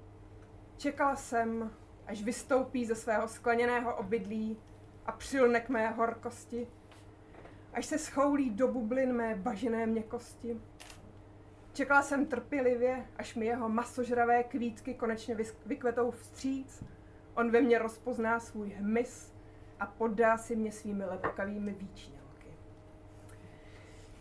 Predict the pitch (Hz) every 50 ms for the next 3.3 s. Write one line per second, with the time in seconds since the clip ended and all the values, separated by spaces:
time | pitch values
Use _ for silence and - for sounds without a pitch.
0 | - 277 - - - 349 330 - 359 359 330 320 - - - 302 285 277 277 277
1 | 277 269 - 262 254 - - 254 254 254 240 247 262 - - - 254 254 262 254
2 | 247 240 247 - 240 - 214 202 202 208 208 208 220 226 220 220 - - - -
3 | 220 220 214 214 220